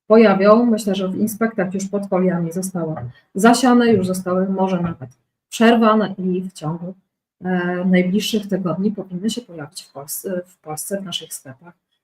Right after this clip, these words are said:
rzodkiewki polskie. Warto to sprawdzać. Bardzo, mm, mm, opakowania nam o tym mówią, nie tylko właśnie takie, które na siatkach różnych, e, mm,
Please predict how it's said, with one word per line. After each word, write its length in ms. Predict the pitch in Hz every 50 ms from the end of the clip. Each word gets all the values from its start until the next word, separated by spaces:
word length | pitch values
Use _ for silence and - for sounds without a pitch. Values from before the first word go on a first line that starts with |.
| _ -
rzodkiewki 520 | 190 175 180 - - 170 - - _ 180
polskie. 460 | 190 180 190 214 226 - - 233 190 180
Warto 320 | 202 214 262 - 247 202
to 120 | - 202
sprawdzać. 520 | 196 196 - 160 147 147 - - - - -
Bardzo, 440 | 240 285 285 - 285 269 262 - - 226
mm, 280 | 220 208 208 208 208
mm, 440 | 208 208 202 202 208 208 208 208 208
opakowania 640 | 214 - 220 - - 247 269 269 262 247 233 233 233 - - - - _ _
nam 160 | 220 220 226 226
o 80 | 247
tym 240 | 247 269 247 240 247
mówią, 300 | 247 240 208 202 190 190
nie 180 | 196 202 202 196
tylko 300 | 220 208 - 208 196 196
właśnie 320 | 190 185 - - 185 190
takie, 280 | 190 196 196 196 190 190
które 380 | - _ - 185 175 170 185 - _ _ _ _ _ _ _ _ _ -
na 100 | 180 185
siatkach 560 | 185 - 214 208 208 - - 196 185 185 180
różnych, 560 | 175 175 - - - 170 175 175 - - _ _
e, 640 | - - 180 180 180 175 175 175 175 175 175 175 175 - _ 196
mm, 440 | 185 185 180 180 180 175 175 180